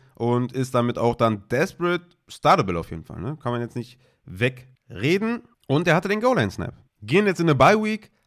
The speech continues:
haben ein ganz gutes Schedule für Running Backs, also der Leadback oder wenn's halt so ein fifty fifty Committee ist, ist, ne, für die erste, zweite Flex sind das schon Überlegungen. Also von daher,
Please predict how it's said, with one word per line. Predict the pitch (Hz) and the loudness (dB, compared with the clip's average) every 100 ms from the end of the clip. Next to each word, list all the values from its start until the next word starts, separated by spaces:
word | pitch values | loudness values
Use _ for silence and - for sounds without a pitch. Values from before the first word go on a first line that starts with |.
| - | -12
haben | - 180 185 | 0 2 2
ein | 180 147 | 0 2
ganz | 175 202 | 0 -2
gutes | - 180 165 | -4 -6 -2
Schedule | 185 190 196 190 | 0 2 0 0
für | 185 | 2
Running | 165 170 170 | 2 2 0
Backs, | 165 143 | 0 0
also | 143 147 156 147 _ _ | 0 2 0 0 _ _
der | 156 151 | 4 6
Leadback | 151 220 - 208 214 - | 6 2 2 4 4 4
oder | 165 156 | 4 6
wenn's | 156 196 185 | 4 4 2
halt | 170 | 2
so | |
ein | 175 | 0
fifty | 180 - 175 | -2 -2 -2
fifty | 175 160 | -2 -2
Committee | 165 165 165 165 | -2 -2 0 -2
ist, | 165 - - | -2 -8 -14
ist, | - 151 - - - - | -8 -8 -8 -14 -16 -8
ne, | 156 226 190 - | -2 -2 -4 -8
für | 208 | -6
die | 180 - | -4 -4
erste, | 151 202 202 | -4 -4 -4
zweite | - 202 196 170 | -2 -2 -2 -4
Flex | 175 214 - - | -2 -4 -4 -4
sind | 135 208 | 0 0
das | 185 | -2
schon | - 190 | 0 0
Überlegungen. | 175 180 160 113 123 170 - - | 2 2 2 0 0 -4 -12 -4
Also | 139 143 | -4 -2
von | 151 | 2
daher, | 147 156 160 160 | 4 6 4 4